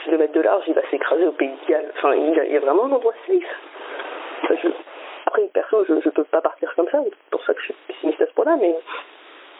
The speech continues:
mais, mais, euh, enfin, on, on, partir, mais, enfin,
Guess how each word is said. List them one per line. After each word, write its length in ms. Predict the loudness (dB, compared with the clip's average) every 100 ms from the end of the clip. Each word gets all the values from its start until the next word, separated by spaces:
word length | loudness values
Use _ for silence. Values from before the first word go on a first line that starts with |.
| -20 -20 -20 -20 -20 -20 -20 -20 -20 -6 0
mais, 160 | 2
mais, 460 | 2 2 0 2 2
euh, 140 | 2
enfin, 140 | 2 2
on, 460 | 4 4 2 0 0
on, 60 | -4 -16 -20 -20 -20 -14 -4 -2 0 -2 -4 -8 -16 -20 -20 -20 -20 -20 -8 0
partir, 420 | 0 0 0 2
mais, 200 | 4 4 0
enfin, 360 | 2 4 6